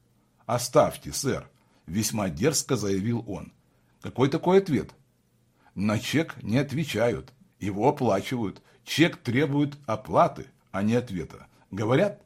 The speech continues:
будто вы купец, сэр, а купцы всегда платят по своим чекам». Я тоже уже начинал сердиться,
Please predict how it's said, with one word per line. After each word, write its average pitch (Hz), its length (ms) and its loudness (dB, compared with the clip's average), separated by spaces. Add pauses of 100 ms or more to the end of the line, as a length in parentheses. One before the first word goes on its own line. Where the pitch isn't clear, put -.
(360)
будто 143 480 -2
вы 180 100 -2
купец, 226 520 -2 (100)
сэр, - 300 -10 (400)
а 101 140 -4
купцы 123 480 -2
всегда 95 600 0
платят 143 420 -2
по 147 120 -4
своим 170 320 -2
чекам». - 380 -10 (720)
Я 127 200 2
тоже 151 280 0
уже 127 120 2
начинал 113 400 2
сердиться, 90 720 -6